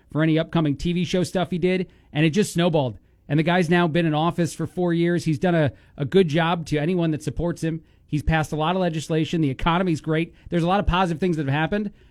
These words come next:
But my perception of Donald Trump the entire time has always been a guy that's just succeeding. Whether he wanted to or not, he didn't. I don't think his intentions have always been as, as concrete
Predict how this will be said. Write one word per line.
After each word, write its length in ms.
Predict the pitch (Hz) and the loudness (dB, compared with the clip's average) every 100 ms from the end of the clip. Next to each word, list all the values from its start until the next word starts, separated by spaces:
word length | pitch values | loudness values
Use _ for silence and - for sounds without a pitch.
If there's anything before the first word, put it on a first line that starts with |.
| - | -6
But 120 | 151 | 0
my 180 | 165 202 | 2 0
perception 520 | 202 180 190 180 - | 0 -2 -2 -4 -2
of 120 | 147 | -2
Donald 320 | 123 151 170 143 | -2 -2 -2 -4
Trump 300 | 165 165 165 | -4 -4 -2
the 100 | 139 | -2
entire 400 | 123 147 160 165 | -2 -2 -2 -2
time 400 | 156 160 185 170 _ _ | -2 -2 -4 -8 _ _
has 160 | 143 156 | -2 2
always 180 | 185 | 2
been 100 | 170 | 2
a 60 | 175 | 0
guy 220 | 156 170 | 2 0
that's 180 | 160 143 | 0 -2
just 240 | - 156 | -2 -2
succeeding. 540 | - - - 165 160 139 - _ _ - | -4 -4 2 4 4 2 -4 _ _ 0
Whether 260 | 165 180 | 2 4
he 120 | 156 | 4
wanted 380 | 175 160 180 175 | 4 4 4 2
to 120 | 196 | 2
or 60 | 185 | 2
not, 220 | 175 165 | 2 0
he 120 | 135 | 0
didn't. 240 | 160 170 165 | 2 2 0
I 100 | 143 | -2
don't 160 | 196 185 | -2 0
think 200 | 202 190 | -2 2
his 140 | 190 | 2
intentions 680 | 170 - 175 185 165 151 127 - _ _ | 0 -2 -2 -2 0 -2 -4 -10 _ _
have 180 | 147 147 | -6 -2
always 260 | 165 170 | 0 0
been 220 | 127 165 160 | 2 2 2
as, 340 | 151 143 127 - _ _ | 2 0 -4 -10 _ _
as 220 | 139 143 131 | -2 -2 0
concrete 760 | - 170 170 - 170 151 - | 0 0 0 0 -2 -2 -4